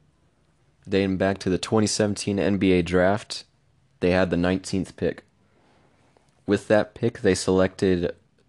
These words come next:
a power forward from Wake Forest named John Collins. They had the nineteenth pick due to the fact that they still had players like Dwight Howard,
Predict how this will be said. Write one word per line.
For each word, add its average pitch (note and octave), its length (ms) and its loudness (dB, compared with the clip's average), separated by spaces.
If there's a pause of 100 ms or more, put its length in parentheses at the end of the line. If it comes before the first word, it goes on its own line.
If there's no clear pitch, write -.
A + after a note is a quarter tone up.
(240)
a D#2+ 280 2
power F#2+ 400 0
forward F#2+ 400 2
from D#2+ 220 -4
Wake F2+ 260 0
Forest F#2 640 -2
named E2 440 -2
John F2+ 300 0
Collins. F#2 640 -4 (3750)
They F2 140 2
had G2 280 2
the G2+ 60 -4
nineteenth F#2+ 600 -2
pick - 320 0
due G2 160 4
to G2+ 100 4
the F2+ 120 -4
fact - 340 -2
that F2+ 160 -4
they E2 100 0
still G2+ 400 0
had G2 420 -2
players F#2 420 0
like E2+ 200 0
Dwight F2+ 300 2
Howard, F2+ 560 0